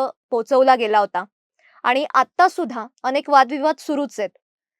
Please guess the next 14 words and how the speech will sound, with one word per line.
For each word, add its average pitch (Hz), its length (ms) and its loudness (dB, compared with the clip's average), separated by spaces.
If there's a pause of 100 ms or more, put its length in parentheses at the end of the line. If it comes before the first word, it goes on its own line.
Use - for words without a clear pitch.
(500)
पण 381 80 6
आपल्याला 349 400 4
जो 370 160 -4
इतिहास 330 400 -2
शिकवला, 269 540 0 (320)
त्यात 262 300 2 (100)
औरंगजेबालाच 285 840 2
मोठं 240 320 -4
केलं. 214 220 -6 (540)
मुघल 262 300 0
बादशाह 285 420 2
कसे 269 280 -2
चांगले 247 360 2
होते, 208 340 -4